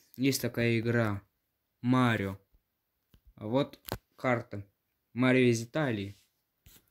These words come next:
И потому что сделали, м,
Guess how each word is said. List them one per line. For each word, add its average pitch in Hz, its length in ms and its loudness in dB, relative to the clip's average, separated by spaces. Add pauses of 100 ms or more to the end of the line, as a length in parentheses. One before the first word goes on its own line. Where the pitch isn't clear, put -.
(1000)
И 247 300 -4 (240)
потому 123 400 0
что - 260 -6
сделали, 120 760 0
м, 110 320 -8